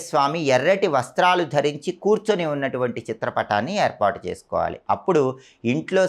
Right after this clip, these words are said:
సభ్యులకి ఇంటికి ఉన్న నెగిటివ్ ఎనర్జీ మొత్తం పోతుంది. అలాగే ఆంజనేయ స్వామి గాలిలో ఎగురుతూ శ్రీరామచంద్రమూర్తిని భుజాల మీద మోస్తున్నటువంటి చిత్రపటం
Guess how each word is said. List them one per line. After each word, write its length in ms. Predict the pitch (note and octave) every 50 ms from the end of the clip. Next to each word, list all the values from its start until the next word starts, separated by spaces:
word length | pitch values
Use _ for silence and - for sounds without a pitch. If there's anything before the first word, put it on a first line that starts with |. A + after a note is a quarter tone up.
| F#3 -
సభ్యులకి 580 | C#3 B2+ B2 C#3+ E3 F3 F3 E3+ F3 F3+ G3 F#3 E3 D3+
ఇంటికి 320 | D3+ - E3+ E3 E3 D#3+ D#3 D3+
ఉన్న 100 | C#3+ C#3+ C3+ B2+ B2+
నెగిటివ్ 320 | B2+ D3 - E3 D#3 D3+ C#3+
ఎనర్జీ 280 | C#3 C3 B2 C3 C3+ B2 B2
మొత్తం 260 | A#2+ B2 - E3 F3 D#3 B2
పోతుంది. 360 | G#2 F#2 - F2+ F2 E2 - - _ _ _ _ _ _ _ _ _ _ _ -
అలాగే 400 | G#2 C3 D#3 F3+ F#3+ G#3 F#3+ E3+ E3 F3 F3+ - - A#2+ C#3
ఆంజనేయ 400 | E3+ G#3 G3+ A3 G#3+ G#3 G3+ F#3 - -
స్వామి 400 | - D3 B2 A2+ A2+ B2 C#3+ F#3 A3+ - - _ _ _ _ _ _ _ _ _ A#2 G2 G#2 C3
గాలిలో 480 | B2+ C#3+ F3+ G#3+ A#3+ B3 A#3 A3+ A#3 A3 G3 D#3+ D3+ C#3+
ఎగురుతూ 460 | C3 D3+ F3+ F#3 F3+ - - A#2+ A#2+ C#3 F#3 - - - -
శ్రీరామచంద్రమూర్తిని 1400 | - D3 C#3+ D#3 F3+ F#3+ G#3 G3+ G3+ G3+ G3 F#3+ G3 F3+ E3 D#3+ D#3 E3 E3 E3 D#3 D#3 D#3 D3+ - E3+ E3+ G3 E3+ A2+ A#2
భుజాల 360 | C#3 C3 D#3 F3 E3+ F3 F3 F3 E3 E3+
మీద 120 | D#3+ D3 D#3 D3 C3 B2+
మోస్తున్నటువంటి 800 | C#3+ F3 F3 - - F#3+ F3 D#3+ D3+ C#3+ D3 C3+ C3 B2 A#2+ B2 - -
చిత్రపటం 480 | A2+ - C3 B2 A#2+ B2 A#2+ C3 C3+